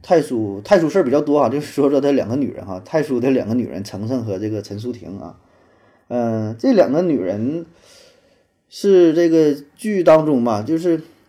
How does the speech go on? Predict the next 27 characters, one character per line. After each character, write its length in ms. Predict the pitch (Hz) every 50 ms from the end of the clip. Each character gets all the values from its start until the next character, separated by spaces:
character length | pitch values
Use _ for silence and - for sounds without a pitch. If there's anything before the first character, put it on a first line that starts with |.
| _ _ _
非 220 | _ - 202 226
常 440 | 220 - 165 151 175 190 202 208 196 - - - - _ _ _ _ - - _ _ _ _
奇 240 | - - - 196 226
葩 200 | 208 196 180 160
的 140 | 151 160 165
存 180 | 160 - 120
在， 180 | 123 147 151 139
我 80 | 117 110
觉 120 | 110 107
得 100 | 113 123
哈， 120 | 120 110
你 80 | 104 113
看 140 | 127 190 226
这 80 | 240
个 80 | 220 190
太 260 | 185 - - 240 208
叔 400 | 170 151 156 143 143 139 135 139 - _ _ _ _ _ _ _ _ _ _ _ _ _ _ _ _ _ _ _ _
那 100 | - 190 208
么 120 | 185 165
牛 160 | 139 127 127
逼 140 | 131 127 127
的 80 | 117 120
一 100 | 110 107
个 120 | 117 110
人 160 | 98 82 -
儿 40 | 92
哈， 220 | 101 95 - -